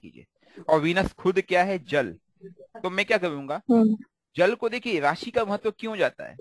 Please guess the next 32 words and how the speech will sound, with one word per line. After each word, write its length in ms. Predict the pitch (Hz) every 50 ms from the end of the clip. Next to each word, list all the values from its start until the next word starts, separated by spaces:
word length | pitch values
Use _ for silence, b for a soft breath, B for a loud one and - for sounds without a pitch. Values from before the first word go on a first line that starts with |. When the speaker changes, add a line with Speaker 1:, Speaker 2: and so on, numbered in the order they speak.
| - _ _
Speaker 1:
क्योंकि 220 | 156 165 - 202
हर 200 | 190 147 143 160
एक 120 | 185 185 -
का 80 | 226
स्वभाव 300 | - - 165 151 165 185
अलग 260 | 202 190 180 180 175 170
अलग 260 | 165 151 131 113 80
है, 80 | - _ _ _ _ _ _ _ _ _ -
ये 60 | 170
एक 80 | 180 -
चीज 120 | - 208
हमें 120 | 190 202 196
समझना 380 | - - 170 175 185 185 180
होगा। 280 | 156 127 92 76 73 - _ _ _ _ _ _ _ _ -
एक 260 | - 160 185 226 233 - -
तरफ 280 | 185 170 175 208 - _ _ _ _ _ _ _ _ _
जल 500 | - 127 117 - 185 185 170 156 170 208 - _ _ _ _ -
पृथ्वी 300 | 175 180 _ - 208 214
में 140 | 220 220 196
जा 180 | 165 135 113
रहा 120 | 101 117 151
है 140 | 190 190 - -
और 100 | 160 156
दूसरी 380 | 139 151 160 156 - 196 202
तरफ 360 | 185 - 156 151 180 - - - - _ _ _ _ _ _ _ -
जल 380 | 127 120 160 170 156 170 208 220 _ - - _ _ _ -
वायु 340 | 147 151 160 156 160 165 170
से 120 | - 170
जुड़ा 180 | 139 127 110 107
हुआ 200 | 113 101 - -
है। 60 | 240 226
Speaker 2:
वायु। 420 | 220 214 214 208 208 202 202 202